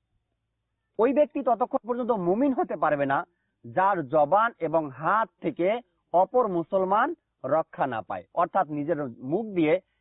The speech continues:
এমন কথা বলি যাতে মানুষ কষ্ট পায়, এমন কথা বললে সে মুমিন হতে পারবে না। আর হাত দ্বারা যদি কাউকে কষ্ট দেওয়া হয়, ওই ব্যক্তিও মুমিন হতে পারবে না। তো ইলমে দিন শেখার অনেক গুরুত্ব রয়েছে, অনেক দরকার রয়েছে। সমাজের মধ্যে বলেন, দেশের মধ্যে বলেন,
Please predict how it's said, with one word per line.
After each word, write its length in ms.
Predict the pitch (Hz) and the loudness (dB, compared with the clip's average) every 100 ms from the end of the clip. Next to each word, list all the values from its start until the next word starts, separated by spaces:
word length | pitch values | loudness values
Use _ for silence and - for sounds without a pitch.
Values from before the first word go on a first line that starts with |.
| - | -6
এমন 260 | 143 196 208 | -4 -2 0
কথা 260 | 202 208 | 0 2
বলি 340 | 165 170 170 - _ _ - 120 | 0 0 -2 -4 _ _ -16 -2
যাতে 320 | 160 160 160 | -2 0 -2
মানুষ 380 | 143 165 190 - | 0 -2 -6 -2
কষ্ট 320 | 180 180 - | -2 -2 -4
পায়, 240 | 151 120 117 - | -4 -4 -4 -6
এমন 220 | 156 185 | -6 -2
কথা 240 | 190 175 | -2 0
বললে 440 | 143 151 160 247 302 _ _ _ _ | 2 2 4 2 -2 _ _ _ _
সে 160 | - 190 | -2 -2
মুমিন 320 | 233 294 269 | 0 0 0
হতে 160 | 214 | 0
পারবে 280 | 170 151 151 | 0 2 2
না। 80 | 123 | -2
আর 140 | - | -4
হাত 340 | - 156 202 220 | -6 -2 -2 0
দ্বারা 200 | 220 214 | 0 0
যদি 180 | 196 196 | -4 -4
কাউকে 240 | 180 165 | -2 -2
কষ্ট 240 | 180 175 196 | -6 -6 -2
দেওয়া 220 | 170 147 | 2 2
হয়, 200 | 165 226 _ _ _ | 2 0 _ _ _
ওই 160 | 160 190 | -2 0
ব্যক্তিও 400 | 175 170 - 180 | 0 -2 0 -2
মুমিন 280 | 147 151 165 | 0 -2 -2
হতে 340 | 160 220 294 - _ _ _ | -4 -2 -2 -4 _ _ _
পারবে 360 | 123 127 117 110 | 0 0 0 -4
না। 140 | 92 _ _ | -6 _ _
তো 100 | 208 - | -10 -8
ইলমে 300 | 214 247 262 | -4 0 0
দিন 220 | 214 233 | -2 -8
শেখার 440 | - 190 - 208 - | -6 -6 -2 -2 0
অনেক 260 | 170 185 | -2 -2
গুরুত্ব 300 | 147 175 190 | -2 -4 -2
রয়েছে, 400 | 147 131 123 151 - _ - | 0 0 -2 -12 -16 _ -6
অনেক 240 | 151 190 | -4 -2
দরকার 360 | 147 160 202 170 | 0 0 0 2
রয়েছে। 320 | 147 127 127 - _ _ | 0 0 -6 -12 _ _
সমাজের 540 | - 165 170 208 220 | -2 0 2 0 0
মধ্যে 240 | 202 180 175 | 0 0 2
বলেন, 300 | 165 165 143 | 2 0 0
দেশের 320 | 160 - 202 | -2 -2 -2
মধ্যে 220 | 185 170 | 0 2
বলেন, 300 | 160 160 147 | 2 2 0